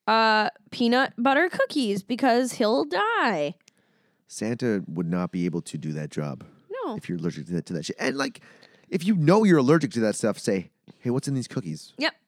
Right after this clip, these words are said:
Speaker 2: Like, and you can
Speaker 1: It's your responsibility. You can smell the peanut butter.
Speaker 2: You can see what a peanut butter cookie is. Like, you
Speaker 1: Yeah.
Speaker 2: can, we can look at a peanut butter cookie and go,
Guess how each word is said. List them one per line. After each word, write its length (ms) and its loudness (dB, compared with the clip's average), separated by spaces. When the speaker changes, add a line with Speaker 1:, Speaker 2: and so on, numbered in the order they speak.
Speaker 2:
Like, 180 -2
and 180 -4
you 120 -4
can 160 0
Speaker 1:
It's 120 -8
your 160 2
responsibility. 840 -2
You 140 6
can 200 2
smell 1080 6
the 220 2
peanut 340 -2
butter. 240 -4
Speaker 2:
You 160 10
can 320 6
see 800 2
what 160 8
a 60 0
peanut 260 0
butter 180 0
cookie 300 -4
is. 140 -4
Like, 120 -4
you 60 -6
Speaker 1:
Yeah. 180 4
Speaker 2:
can, 200 0
we 100 0
can 140 2
look 180 4
at 60 0
a 40 0
peanut 220 2
butter 140 0
cookie 180 -4
and 120 -4
go, 200 2